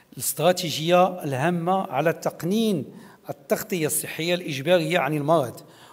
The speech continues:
وتقييم نجاعة أداء وجودة الخدمات المقدمة من طرف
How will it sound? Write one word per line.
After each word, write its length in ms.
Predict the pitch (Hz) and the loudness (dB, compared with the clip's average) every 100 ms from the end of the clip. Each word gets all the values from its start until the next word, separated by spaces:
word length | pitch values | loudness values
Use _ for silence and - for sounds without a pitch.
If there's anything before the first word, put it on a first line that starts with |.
| _ | _
وتقييم 480 | 165 - - 165 156 | -6 -4 -4 -2 0
نجاعة 500 | 147 123 180 156 165 | -2 4 6 6 4
أداء 520 | - 160 143 180 165 | 2 0 4 4 4
وجودة 340 | 147 143 175 175 | -2 -4 -4 -4
الخدمات 640 | 180 - 160 175 214 160 | -6 -6 -4 0 0 0
المقدمة 520 | 165 - 120 175 196 | -6 -12 -4 -2 -2
من 140 | 190 160 | -4 0
طرف 340 | 175 214 - | 2 2 -2